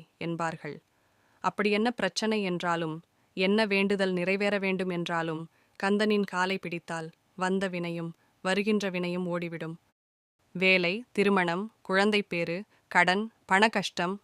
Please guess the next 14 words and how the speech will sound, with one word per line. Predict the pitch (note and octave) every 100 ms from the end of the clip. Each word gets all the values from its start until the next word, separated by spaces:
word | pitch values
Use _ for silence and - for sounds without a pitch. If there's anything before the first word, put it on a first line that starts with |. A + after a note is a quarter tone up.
| -
மனை | F3+ F#3 A3
மற்றும் | G#3 - G3 F#3
வீடு | G#3
தேடர்பான | G3+ F#3+ F3+ F3 F3 E3+
பிரச்சனை, | F3 E3 - F3 F#3+ - _ _
நியாய்கள், | F#3 F#3 G#3+ G#3+ F#3+ F3 G3 _ _
காரிய | - G3+ A#3 G#3+
வெற்றி | F#3+ G3+
என | F#3 F3 E3 F3
எதை | G#3+
வேண்டினாலும், | G3+ F#3 F3+ F3 D#3+ D#3+ G3 - _
விரதம் | - G3+ A#3 A#3+ A3+
இருந்து | G#3 G#3+
வழிபட்டாலும், | F#3 F3+ G#3 F#3+ F3+ E3+ E3